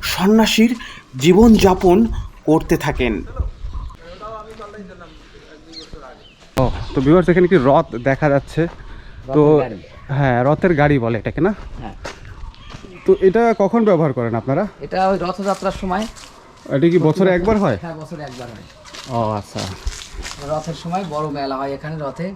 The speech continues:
Speaker 3: প্রায় আট দশ হাজার লোক হয়।
Speaker 2: প্রত্যেক বছরের ক-, কখন হয় এটা?
Speaker 3: এটা রথযাত্রা হয় আপনার এই জুন, জুন জুলাই মাসে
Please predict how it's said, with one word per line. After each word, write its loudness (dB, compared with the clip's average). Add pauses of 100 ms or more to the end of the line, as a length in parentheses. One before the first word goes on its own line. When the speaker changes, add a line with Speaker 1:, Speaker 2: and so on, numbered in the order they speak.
Speaker 3:
প্রায় -8
আট -4
দশ -10
হাজার -10
লোক -12
হয়। -20 (840)
Speaker 2:
প্রত্যেক 0
বছরের 0
ক-, 0
কখন 0
হয় 0
এটা? -4 (540)
Speaker 3:
এটা -2
রথযাত্রা -2
হয় -2
আপনার -6
এই -8 (180)
জুন, -4
জুন 0
জুলাই 0
মাসে -8